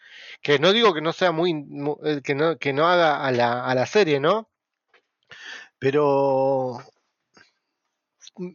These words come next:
lo, lo voy a decir así, seguramente me van a crucificar todos, es un capítulo relleno. Es un capítulo que se pudo haber hecho mucho más corto y explicado un poquitito más rápido en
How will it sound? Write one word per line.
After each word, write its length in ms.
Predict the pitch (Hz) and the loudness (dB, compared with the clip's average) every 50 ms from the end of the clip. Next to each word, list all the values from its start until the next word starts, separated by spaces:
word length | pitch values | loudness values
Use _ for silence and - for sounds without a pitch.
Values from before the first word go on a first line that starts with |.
| _ _ _ _ _ _ _ - | _ _ _ _ _ _ _ -6
lo, 400 | 165 156 170 185 190 196 190 185 | -2 0 2 2 2 2 0 -2
lo 120 | 190 185 208 | 0 -2 0
voy 80 | 254 | 2
a 100 | 262 233 | 4 2
decir 200 | 196 - - 208 | 2 2 0 -4
así, 300 | 190 - - - 233 226 | -4 -4 -4 -8 -10 -8
seguramente 420 | 185 - 160 156 156 170 170 165 160 | -6 -4 -2 0 0 0 0 0 0
me 60 | 147 | 0
van 120 | 139 147 151 | 2 2 0
a 100 | 151 127 | 0 -2
crucificar 560 | - 135 127 - - 127 131 120 156 156 151 | -4 -8 -10 -8 -6 -6 -2 0 0 0 0
todos, 440 | - 190 196 196 175 139 - - - _ _ - | -2 -4 -2 -2 -2 -4 -6 -10 -20 _ _ -10
es 160 | 170 170 - | -8 -4 -4
un 100 | 196 165 | -4 -2
capítulo 440 | 139 151 139 123 143 131 131 123 123 | 0 -2 -2 -2 -4 -6 -4 -2 -2
relleno. 440 | 117 113 110 - - 110 101 98 - _ _ _ _ _ _ _ _ - - - - - | -2 -4 -6 -8 -10 -12 -14 -16 -20 _ _ _ _ _ _ _ _ -20 -20 -16 -8 -4
Es 160 | 180 170 151 | -4 -4 -2
un 60 | 180 | -4
capítulo 400 | 156 - 156 147 175 180 175 165 | -2 -2 -2 -2 -2 -2 -2 -2
que 60 | 147 | -2
se 120 | 131 - 143 | -2 -6 -6
pudo 200 | 127 160 160 156 | -4 -2 0 0
haber 220 | 147 151 165 156 147 151 - - _ _ _ - - | 2 2 0 0 -2 -6 -10 -14 _ _ _ -8 -6
hecho 280 | 156 147 - - 156 | -6 -4 -2 -2 -4
mucho 260 | 143 151 160 - 160 | -2 -4 -4 -4 -4
más 160 | 151 143 143 139 | -2 -2 -4 -4
corto 580 | - - 202 214 190 175 - 196 196 196 185 160 | -2 0 0 0 0 -2 -2 0 2 2 2 2
y 400 | 139 131 127 123 120 120 120 120 | 0 -2 -4 -4 -6 -6 -6 -6
explicado 340 | 120 123 - 147 131 151 147 | -8 -8 -6 -4 0 0 0
un 60 | 143 135 | 0 0
poquitito 360 | 147 143 143 147 143 139 147 | -2 -4 -4 -4 -4 -4 -2
más 180 | 135 135 127 - | -2 -2 -2 0
rápido 440 | 160 160 156 156 139 135 127 123 | -2 -2 -2 -2 -4 -2 -2 -2
en 260 | 120 117 113 113 135 | -4 -8 -12 -18 -20